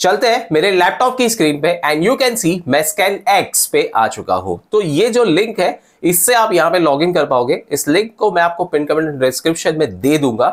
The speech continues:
but फिलहाल आप इस वीडियो पे ध्यान दो, क्या अमेजिंग चीजें आपको देखने, समझने, जानने मिलने वाली है। पहले ये देख लो।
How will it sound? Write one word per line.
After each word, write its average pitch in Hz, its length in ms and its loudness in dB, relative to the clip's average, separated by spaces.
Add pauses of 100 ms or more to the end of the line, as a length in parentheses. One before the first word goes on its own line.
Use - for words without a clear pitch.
(360)
but 135 100 -2
फिलहाल 185 520 0
आप 226 160 2
इस 226 220 -2
वीडियो 143 340 2
पे 156 100 2
ध्यान 107 400 -2
दो, 85 120 -2 (380)
क्या - 160 0
अमेजिंग 151 560 0
चीजें 156 340 0
आपको 175 260 -2
देखने, 131 420 -2
समझने, 143 400 0
जानने 120 340 0
मिलने 170 240 2
वाली 156 240 0
है। 196 80 0
पहले 143 300 0
ये 117 400 0
देख 107 320 -2
लो। 85 180 -12